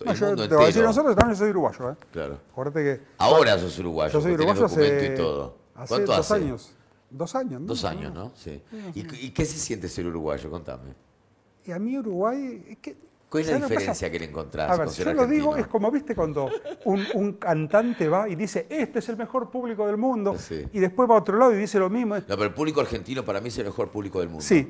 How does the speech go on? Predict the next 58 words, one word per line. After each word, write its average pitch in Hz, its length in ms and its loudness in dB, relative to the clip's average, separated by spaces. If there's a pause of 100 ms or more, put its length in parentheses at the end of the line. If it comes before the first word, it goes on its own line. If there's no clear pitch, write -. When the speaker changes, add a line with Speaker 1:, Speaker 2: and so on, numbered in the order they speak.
(160)
Speaker 2:
Por 143 120 0
Speaker 1:
sí, - 60 -8
Speaker 2:
favor, 117 320 4
Speaker 1:
pero, 196 120 4
pero - 20 4
Speaker 2:
sin, 190 40 0
Speaker 1:
no 277 140 4
quiero 285 160 2
Speaker 2:
sin - 60 -2
duda. 226 80 4
Speaker 1:
parecer 214 280 2
eso, 165 320 -2 (280)
porque 151 220 0
lo 151 100 4
que 156 80 0
voy 220 140 2
a 240 60 4
decir 226 360 0
va 214 60 2
a 196 60 2
ser 202 160 -6
cosa 196 260 -6
muy 196 240 -2
linda 160 280 2
a 139 60 2
tu 160 60 -6
Uruguay, 170 300 2
Speaker 2:
Claro. - 160 -18 (180)
Speaker 1:
y 190 80 -4
no 262 100 2
es - 80 0
que 175 100 0
lo 143 120 4
digo 151 200 6
en 135 60 -2
cualquier 135 280 0
lado, 117 280 2
por 143 160 4
eso 214 200 4
me 135 80 -2
hice 123 140 -6
uruguayo, 139 340 6
soy 151 140 -2
argentino 175 600 0 (640)
y, 143 640 -6 (100)
y, 151 140 -6
y, 135 60 -6
bueno, 139 200 0
soy 139 140 -4
italiano 117 400 -6
también, 127 240 -8
porque 117 160 -8
tengo 123 100 -8
nacionalidad 131 380 -8
italiana, 180 440 0 (320)
por 123 140 -4
un 123 100 -8
tema 123 400 -2